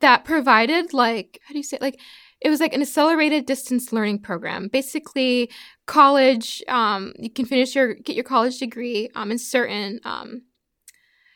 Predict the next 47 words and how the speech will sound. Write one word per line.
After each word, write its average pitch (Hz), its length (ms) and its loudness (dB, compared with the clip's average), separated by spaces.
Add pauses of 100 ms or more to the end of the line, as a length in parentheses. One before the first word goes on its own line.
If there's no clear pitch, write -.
(240)
like, 269 120 -2
you 277 60 -2
could 302 120 2
finish 302 240 -2
it 262 60 0
within, 269 340 -2
like, 214 240 -4
s-, - 200 -16
<sighs> 240 60 -16 (540)
it 254 120 -2
depends, 190 560 -8
but, - 140 -12
like, 220 160 -8
less 254 140 -4
than 285 120 -6
two 220 140 -10
years, - 420 -10
honestly, 208 320 -12
for 226 140 -12
some 208 160 -12
people. - 420 -12 (160)
Obviously, 240 340 2
if 214 140 -6
you're 208 100 0
in, 185 100 -4
like, 190 160 -8
law 196 360 -2
or, 160 140 -6
like, 190 360 -12
um, - 320 -18 (140)
the 185 80 -16
medical 202 260 -10
field, 240 220 -2
it's - 160 -12
different. 220 400 -10
But, - 180 -8
you 175 120 -10
know, 196 160 -14 (280)
an - 120 -8
English 214 300 -2
degree, 202 360 -2
like, 190 140 -8
<laughs> - 0 -
something - 280 -8
like 269 160 0
that, 220 240 0
like, 226 160 -8